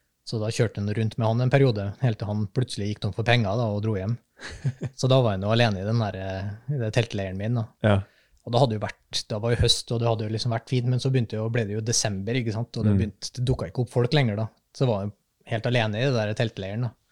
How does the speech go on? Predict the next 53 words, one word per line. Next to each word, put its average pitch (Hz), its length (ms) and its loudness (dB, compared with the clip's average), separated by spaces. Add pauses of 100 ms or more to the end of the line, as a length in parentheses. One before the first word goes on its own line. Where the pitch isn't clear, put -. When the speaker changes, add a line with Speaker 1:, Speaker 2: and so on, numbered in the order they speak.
(360)
Speaker 2:
Men, 196 140 -4
ok, 156 260 6
så 117 160 0
det 110 80 6
var 101 240 6
flere 123 240 4
klatrere 98 480 0
på 92 100 0
den 101 140 4
teltleiren? 92 680 0 (100)
Speaker 1:
Ja, - 140 -6
i 185 80 0
perioder 190 420 6
så 302 140 -2
var 143 160 6
det 110 100 -2
liksom 143 300 2
andre, 117 240 2
da. 127 120 0
Det 123 120 0
kom 117 180 2
noen 123 160 2
nederlendere 98 640 0
som 127 140 -2
var 98 160 0
der 98 80 -6
liksom 107 180 -4
i 107 60 -4
helga 110 340 0
og 101 340 -4
litt 104 120 -4
sånt, 127 140 -4
da. 110 120 -6
Speaker 2:
Ja. 104 220 4 (500)
Speaker 1:
Så - 100 -8
det 123 80 0
var, 131 300 4
det 139 80 2
var 170 100 6
litt 113 160 -2
andre 123 200 0
folk 117 180 -2
innimellom, 123 480 0
men 135 260 4
i 123 80 2
desember 120 400 2
der 135 140 4
så 123 140 -2
var 101 160 -2
jeg 87 80 -12
liksom 98 200 -8
alene, 92 300 -4
da. 92 100 -10